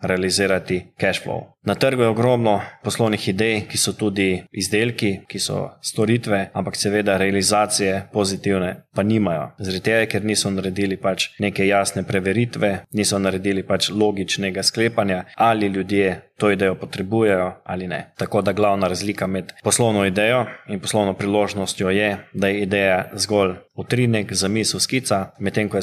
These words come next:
poslovna priložnost že preverjena v razno raznih metodah in z njo opažamo, da dejansko lahko zaklozamo trg in generiramo prihodke.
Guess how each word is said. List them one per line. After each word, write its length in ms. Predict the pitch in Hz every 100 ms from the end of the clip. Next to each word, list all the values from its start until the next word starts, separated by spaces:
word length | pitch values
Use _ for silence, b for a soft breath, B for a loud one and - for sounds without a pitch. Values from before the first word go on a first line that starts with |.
| -
poslovna 300 | 98 110 98
priložnost 560 | 98 98 98 92 95 90
že 100 | 92
preverjena 640 | 95 92 113 113 98 92 -
v 100 | 101
razno 340 | 104 98 101 95
raznih 360 | 95 95 87
metodah 540 | 98 - 127 117 98 - -
in 140 | - 101
z 100 | 101
njo 120 | 98
opažamo, 560 | 85 110 101 98 95 87 -
da 140 | 101
dejansko 400 | 98 101 98 -
lahko 300 | 92 - 104
zaklozamo 680 | 90 87 104 95 90 87 87
trg 380 | - 98 90 -
in 120 | 104
generiramo 680 | 92 87 87 90 85 87 87
prihodke. 520 | - 90 95 - -